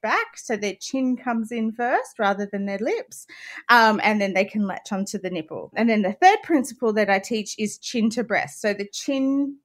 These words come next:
your baby's chin is the first thing to ca-, contact your breast rather than their nose or their lips. So those principles, again, are tummy to mummy, nose to nipple,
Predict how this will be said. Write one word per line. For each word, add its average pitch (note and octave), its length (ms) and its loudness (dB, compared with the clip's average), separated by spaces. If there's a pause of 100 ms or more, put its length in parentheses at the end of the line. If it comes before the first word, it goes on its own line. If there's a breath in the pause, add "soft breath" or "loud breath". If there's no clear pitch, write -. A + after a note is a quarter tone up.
(120)
your A3+ 160 0
baby's B3 420 -2
chin C4+ 300 -2
is B3 160 -6
the G#3+ 80 -4
first G#3+ 400 -4
thing A#3 200 -2
to A3+ 100 -6
ca-, A3+ 400 -6
contact A3 520 -4
your A3 120 -2
breast B3 560 -4 (320 soft breath)
rather G#3+ 340 6
than G#3 200 2
their G#3 120 4
nose F3+ 400 0
or F#3+ 80 -2
their F3+ 220 -4
lips. - 360 -10 (300 loud breath)
So G#3+ 340 4
those A3+ 200 4
principles, C4+ 640 0
again, G#3 560 2
are G3 600 2 (100)
tummy D#4+ 300 4
to C#4 140 -4
mummy, A3+ 540 0 (400)
nose C4 340 2
to - 120 -6
nipple, G3+ 560 -2